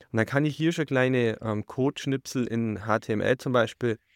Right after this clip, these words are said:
oder Python schon mitgeben und die K I vervollständigt mir das. Aber ich muss wissen, was ich tue. Und das Gleiche ist, wenn danach ein Code rauskommt, dann muss der geprüft werden. Das hat man ja vorhin schon mal, diesen Man in the Middle oder Man in the Loop.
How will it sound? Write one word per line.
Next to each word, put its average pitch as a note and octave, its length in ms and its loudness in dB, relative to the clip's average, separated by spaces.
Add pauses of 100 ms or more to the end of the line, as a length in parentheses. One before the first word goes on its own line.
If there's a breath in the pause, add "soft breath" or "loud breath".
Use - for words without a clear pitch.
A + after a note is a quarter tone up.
(160)
oder A2 180 -2
Python A2 440 -2
schon A2+ 260 -2
mitgeben E3 800 0 (640)
und C#3+ 140 -2
die D#3+ 80 -2
K C#3+ 160 0
I C3+ 120 -2
vervollständigt C#3+ 800 4
mir F#2+ 120 -6
das. - 260 -16 (100)
Aber G#2+ 500 4
ich B2+ 140 -8
muss C3+ 220 -2
wissen, C3 240 -2
was C#3 180 -2
ich F3 180 -14
tue. - 260 -2 (640)
Und G#2 400 -8
das - 160 -16
Gleiche A#2 240 6
ist, D3+ 200 0
wenn B2 140 4
danach A2+ 320 4
ein G2+ 120 -4
Code G#2+ 280 0
rauskommt, F3 480 2 (440)
dann A2 120 -4
muss B2+ 160 0
der D#3+ 160 0
geprüft F#3+ 480 2
werden. F#2 360 -2
Das - 260 -12
hat B2+ 120 -4
man C3+ 120 0
ja C3+ 80 4
vorhin C#3+ 340 4
schon G2 180 -8
mal, G2 200 2
diesen G#2+ 260 -6
Man G#2+ 240 2
in G#2 120 -2
the G2+ 60 -2
Middle C#3+ 320 2
oder F#2+ 120 0
Man G2+ 240 0
in G2+ 120 -6
the G#2+ 60 -2
Loop. C#3+ 300 0